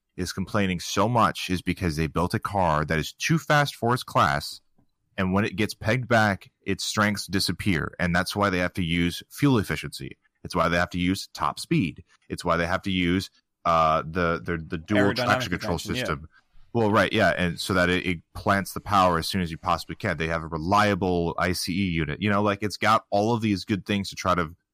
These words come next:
Speaker 1: make it faster, but, like, it's gotta feel comfortable with the drivers. And, I mean, it, it does, but it, it, it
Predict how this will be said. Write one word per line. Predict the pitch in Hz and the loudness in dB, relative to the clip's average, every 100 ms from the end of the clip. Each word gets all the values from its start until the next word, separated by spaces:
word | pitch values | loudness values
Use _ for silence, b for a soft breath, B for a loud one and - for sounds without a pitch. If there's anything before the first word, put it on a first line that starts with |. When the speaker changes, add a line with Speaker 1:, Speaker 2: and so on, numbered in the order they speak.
| _ _ _ - | _ _ _ -2
Speaker 1:
make | 107 110 107 | 0 0 -2
it | - | -2
faster, | 113 107 113 - 73 76 _ _ _ _ | 2 2 2 -2 -6 -6 _ _ _ _
but, | 107 92 | -4 0
like, | 92 82 _ _ _ | 0 0 _ _ _
it's | 110 - | -2 -2
gotta | - 95 104 98 | 0 2 2 0
feel | 104 92 | 0 0
comfortable | - 101 95 90 87 | 0 -2 0 0 2
with | 85 | 2
the | - | 0
drivers. | 98 87 76 64 - | 2 4 2 -6 -2
And, | 87 | 0
I | |
mean, | 92 95 | 2 2
it, | 95 101 | 0 0
it | 104 | 2
does, | 135 131 95 117 - - _ _ _ _ _ | 4 4 4 0 -6 -10 _ _ _ _ _
but | 101 98 | -2 0
it, | - 101 - | -4 -6 -2
it, | 101 - - | -2 -2 -6
it | 98 | -6